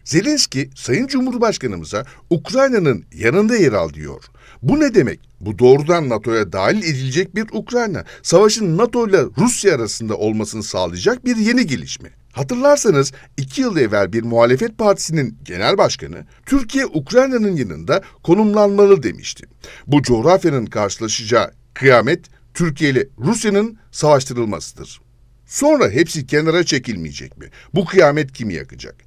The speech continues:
Buna asla izin veremeyiz. Sayın Putin'e ve Sayın Erdoğan'a düşmanlıklarının sebebi de budur. Buna biz izin veremeyiz. Dikkatli olmalıyız. Külünk'ün gündeminde tepki çeken zamlar da vardı. Refah zengine,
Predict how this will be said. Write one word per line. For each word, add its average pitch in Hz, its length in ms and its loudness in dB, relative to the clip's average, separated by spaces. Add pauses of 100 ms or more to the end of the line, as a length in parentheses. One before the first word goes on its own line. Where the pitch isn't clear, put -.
(280)
Buna 202 200 4 (120)
asla 160 480 2
izin 117 300 -4
veremeyiz. 73 520 -8 (180)
Sayın 139 380 0
Putin'e 175 440 0 (200)
ve 123 80 4
Sayın 120 440 -2
Erdoğan'a 190 500 4
düşmanlıklarının 202 1040 2
sebebi 208 500 0
de 208 200 0
budur. - 260 -8 (440)
Buna 156 420 2 (100)
biz 175 480 -4
izin 120 340 -4
veremeyiz. 82 520 -4 (160)
Dikkatli 226 460 0
olmalıyız. 82 760 -2 (580)
Külünk'ün 262 500 -2
gündeminde 220 560 -4
tepki 214 320 -4
çeken 190 460 -2
zamlar 185 460 0
da 95 120 -4
vardı. 65 360 -16 (260)
Refah 220 440 4
zengine, 123 600 0